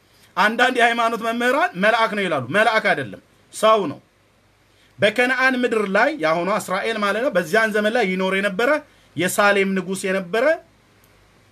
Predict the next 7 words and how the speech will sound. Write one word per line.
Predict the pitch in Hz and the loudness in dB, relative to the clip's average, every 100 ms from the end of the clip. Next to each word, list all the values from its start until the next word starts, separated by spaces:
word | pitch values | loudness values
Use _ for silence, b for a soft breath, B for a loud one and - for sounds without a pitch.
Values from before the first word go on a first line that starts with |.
| _ | _
ተርጓሚውም | 139 147 180 190 196 185 | -6 2 2 4 2 0
የሰላም | 175 180 175 | 0 2 2
ንጉስ | 170 170 | -2 -10
ብሎ | 170 180 | -4 0
ያለው | 185 262 - _ _ _ - | 2 0 -4 _ _ _ -2
የልዑል | 190 220 247 247 | 0 0 0 -4
እግዚአብሔር | 175 233 233 226 247 269 | -2 2 2 2 0 -2